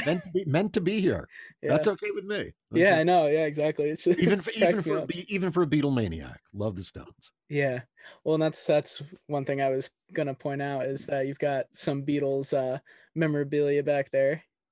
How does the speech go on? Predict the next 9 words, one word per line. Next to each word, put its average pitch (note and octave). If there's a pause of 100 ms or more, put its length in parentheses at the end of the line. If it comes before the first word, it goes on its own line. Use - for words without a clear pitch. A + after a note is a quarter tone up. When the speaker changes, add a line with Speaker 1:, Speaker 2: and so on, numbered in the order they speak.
(480)
Speaker 1:
You're, C#3
Speaker 2:
<laughs> -
Speaker 1:
you're, D#3
you're E3
only D#3
seeing C3+
about G#2+
one A#2
one-thousandth G2